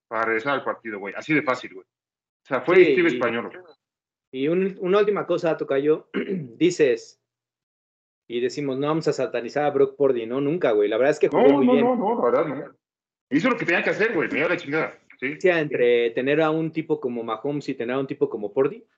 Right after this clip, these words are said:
Speaker 1: Bueno, bueno, bueno.
Speaker 2: No,
Speaker 1: Bueno.
Speaker 2: no, no. O sea, siendo deportivamente objetivos, güey. ¿Te
Speaker 1: Sí,
Speaker 2: acuerdas
Speaker 1: claro.
Speaker 2: de la última jugada,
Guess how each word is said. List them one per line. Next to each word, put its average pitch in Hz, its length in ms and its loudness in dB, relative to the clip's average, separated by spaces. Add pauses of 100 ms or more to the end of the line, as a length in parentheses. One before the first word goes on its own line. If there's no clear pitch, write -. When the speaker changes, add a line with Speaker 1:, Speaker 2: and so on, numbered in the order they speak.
(720)
Speaker 1:
Bueno, 143 240 -12 (240)
bueno, 107 240 -12
bueno. 85 160 -14 (1300)
Speaker 2:
No, 170 100 2
Speaker 1:
Bueno. 170 200 2
Speaker 2:
no, 160 140 0
no. - 140 -16 (420)
O - 60 -12
sea, 151 200 2
siendo 196 280 2
deportivamente 170 680 -2
objetivos, 139 540 -6
güey. 90 180 -10 (720)
¿Te 151 100 0
Speaker 1:
Sí, 160 60 0
Speaker 2:
acuerdas 214 240 4
Speaker 1:
claro. 185 140 4
Speaker 2:
de 139 60 2
la 135 120 2
última 156 320 -2
jugada, 160 1200 -4